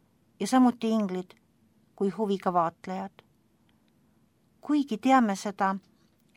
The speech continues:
on vahel lahingukuumuses siiski soov kuulda nende virgutushüüdu. Meid kainestab manitsus selles maailmas õigesti elada. Kui peame meeles,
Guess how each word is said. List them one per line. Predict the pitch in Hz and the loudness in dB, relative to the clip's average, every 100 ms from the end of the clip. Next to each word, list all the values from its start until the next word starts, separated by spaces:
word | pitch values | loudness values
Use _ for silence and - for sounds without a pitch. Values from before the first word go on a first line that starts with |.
| _ | _
on | 202 226 233 | -2 0 2
vahel | 277 247 214 | 2 2 4
lahingukuumuses | 240 254 208 185 185 226 220 190 190 185 - - _ _ _ _ | 2 4 -2 -4 -6 -2 0 -2 -6 -12 -14 -20 _ _ _ _
siiski | - 285 277 - 208 | -6 -2 -2 -6 -6
soov | - 220 202 185 - | 0 2 2 -2 -8
kuulda | - 202 180 180 | -4 -2 -2 -2
nende | 185 185 185 | -2 -2 -2
virgutushüüdu. | 196 190 185 - 180 - 185 170 175 196 - _ _ - - _ _ _ - _ _ _ _ _ - | -2 -2 -8 -12 -14 -8 -8 -8 -10 -16 -18 _ _ -20 -20 _ _ _ -20 _ _ _ _ _ 2
Meid | 233 285 277 | 4 4 2
kainestab | 277 285 208 - - 190 | 0 2 0 -4 -6 -2
manitsus | 214 226 190 - 196 - _ _ - | 0 -2 -4 -10 -12 -12 _ _ -6
selles | 233 208 196 | -2 0 0
maailmas | 220 226 220 196 190 | 0 2 2 2 -2
õigesti | 220 196 185 - 196 | -2 -2 -6 -8 -4
elada. | 185 170 175 - 196 _ _ _ _ _ _ _ _ _ _ _ _ _ _ _ - | -2 -2 -4 -10 -14 _ _ _ _ _ _ _ _ _ _ _ _ _ _ _ -2
Kui | 233 | 0
peame | 233 220 208 | 2 2 2
meeles, | 220 247 214 185 - | 2 2 2 -2 -8